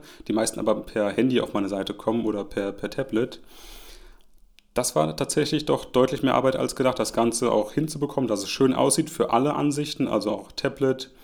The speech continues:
aber auch auf dem Smartphone, aber auch trotzdem, ähm, auf dem Desktop. Außerdem gab's eine neue Struktur, also eine neue Menüführung. Es gab ein prinzipiell neues Layout,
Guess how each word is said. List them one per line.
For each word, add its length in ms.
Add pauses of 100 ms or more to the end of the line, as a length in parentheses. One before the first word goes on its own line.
(280)
aber 200
auch 80
auf 100
dem 120
Smartphone, 460
aber 260
auch 140
trotzdem, 640 (280)
ähm, 360
auf 120
dem 140
Desktop. 480 (1400)
Außerdem 380
gab's 180
eine 140
neue 180
Struktur, 640
also 140
eine 140
neue 180
Menüführung. 840 (120)
Es 180
gab 400 (640)
ein 100
prinzipiell 400
neues 300
Layout, 540